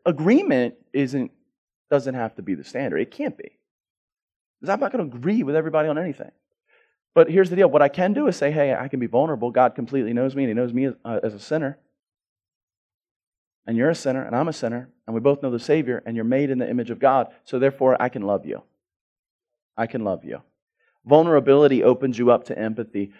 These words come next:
Empathy is this idea of, of not just sympathy, like, "I feel bad for you." Empathy is, "I feel bad with you." Empathy is, is because I'm vulnerable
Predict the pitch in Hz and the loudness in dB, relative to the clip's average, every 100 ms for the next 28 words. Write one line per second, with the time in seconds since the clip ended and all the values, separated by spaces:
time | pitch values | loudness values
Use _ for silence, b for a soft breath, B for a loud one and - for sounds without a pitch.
0 | b 143 139 143 131 120 120 - 117 107 | b -2 0 0 0 0 0 2 2 2
1 | 113 131 113 110 107 - 110 104 - 117 | 2 2 2 0 -2 -2 -2 -4 -6 -6
2 | 117 117 - - 127 131 120 98 95 107 | -6 -12 -12 -4 -4 -2 -6 -8 -4 -2
3 | 104 101 - 127 117 110 104 - - 123 | 0 -2 0 2 2 2 0 -2 0 2
4 | 123 90 87 85 101 _ _ _ _ _ | 2 -2 -6 -8 -12 _ _ _ _ _
5 | _ _ _ - 139 139 151 135 120 117 | _ _ _ -6 -4 -4 -4 0 0 0
6 | 113 113 - 123 120 110 - _ _ _ | -2 -4 -2 2 2 0 -6 _ _ _
7 | _ _ _ - 110 101 104 - 104 113 | _ _ _ 0 0 0 -4 -12 -8 -8
8 | 113 67 58 - _ _ _ _ _ _ | -8 -16 -16 -18 _ _ _ _ _ _
9 | _ _ _ _ _ _ _ _ _ _ | _ _ _ _ _ _ _ _ _ _
10 | _ _ _ _ _ _ _ 127 131 151 | _ _ _ _ _ _ _ -4 -2 -2
11 | 143 120 113 110 - 110 104 - _ - | -2 0 0 -2 -6 -4 -4 -8 _ -8
12 | 120 127 139 147 151 135 113 117 131 151 | -6 2 4 4 2 0 2 2 2 0
13 | 165 175 | 2 2